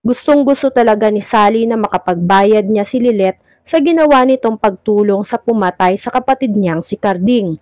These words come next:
Ano kaya ang binabalak ni Patricia? Tuloy-tuloy na kaya ang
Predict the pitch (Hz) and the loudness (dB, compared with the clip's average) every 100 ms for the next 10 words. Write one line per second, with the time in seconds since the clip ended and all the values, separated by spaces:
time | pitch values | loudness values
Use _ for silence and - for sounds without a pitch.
0 | _ _ _ - 226 208 202 214 208 220 | _ _ _ -2 -2 0 0 2 2 2
1 | 247 262 254 202 190 185 185 196 190 185 | 0 0 0 2 0 0 -2 -4 -4 -6
2 | - 180 - - 208 156 _ _ _ _ | -4 -4 -2 2 2 2 _ _ _ _
3 | 349 320 349 330 294 269 254 226 208 196 | 2 4 4 2 2 2 2 2 4 4
4 | 208 | 2